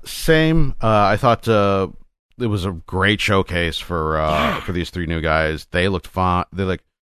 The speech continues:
Speaker 1: fantastic in the ring. Uh, their quick little promo. Yeah, they're fine. They're fine on the mic.
Speaker 2: Oh, that's right. The little promo,
Speaker 1: Um,
Speaker 2: right, yeah.
Speaker 1: so, like, yeah, uh, I'm, i-, it's cool.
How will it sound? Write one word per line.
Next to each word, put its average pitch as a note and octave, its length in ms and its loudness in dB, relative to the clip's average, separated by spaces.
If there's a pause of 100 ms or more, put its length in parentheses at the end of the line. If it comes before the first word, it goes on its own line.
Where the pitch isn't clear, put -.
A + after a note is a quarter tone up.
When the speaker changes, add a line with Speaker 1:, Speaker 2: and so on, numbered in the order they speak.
Speaker 1:
fantastic G2+ 680 0
in G2+ 80 -2
the G2 80 0
ring. F#2 600 -2
Uh, E2+ 360 0
their F2 260 -2
quick - 300 -4
little F#2+ 140 -2
promo. F#2+ 420 0 (260)
Yeah, C4 260 0
they're D#3+ 160 2
fine. D3 340 -2 (160)
They're C3 100 -8
fine F3 220 -2
on D3+ 60 -2
the A2+ 160 -2
mic. D3+ 140 -6
Speaker 2:
Oh, G3+ 60 -2
that's G3 260 -4
right. E3 220 -2
The F#3 120 -8
little F#3 200 -4
promo, D#3 260 -4
Speaker 1:
Um, D3 80 -10
Speaker 2:
right, D3 260 -10
yeah. - 420 -12
Speaker 1:
so, F#2 600 0 (180)
like, F#2+ 320 -4 (240)
yeah, F#2+ 220 2 (180)
uh, F2 320 0
I'm, F#2 320 -2
i-, D#2+ 180 -10
it's A2 280 -6
cool. D#3 360 6